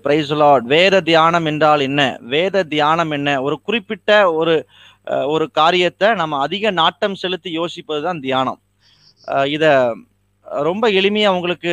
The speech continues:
நிறைய மெத்தட்லாம் இருக்குது வேதத்தை தியானம் பண்றதுக்கு. But, ஆ, நான் உங்களுக்கு ரொம்ப எளிமையா கொடுக்கிறது,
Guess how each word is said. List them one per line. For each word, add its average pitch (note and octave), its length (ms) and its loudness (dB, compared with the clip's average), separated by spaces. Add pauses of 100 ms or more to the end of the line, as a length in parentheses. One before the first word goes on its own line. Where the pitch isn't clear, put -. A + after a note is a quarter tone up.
(800)
நிறைய D3+ 320 0
மெத்தட்லாம் F#3+ 440 0
இருக்குது F3+ 260 -2
வேதத்தை E3 380 2
தியானம் D3 380 0
பண்றதுக்கு. C3+ 540 -4 (460)
But, D#3 360 -2 (1160)
ஆ, A#2+ 100 -10 (540)
நான் E3 240 2
உங்களுக்கு G#3 320 -2
ரொம்ப F#3 240 0
எளிமையா F#3 400 2
கொடுக்கிறது, D#3+ 640 -4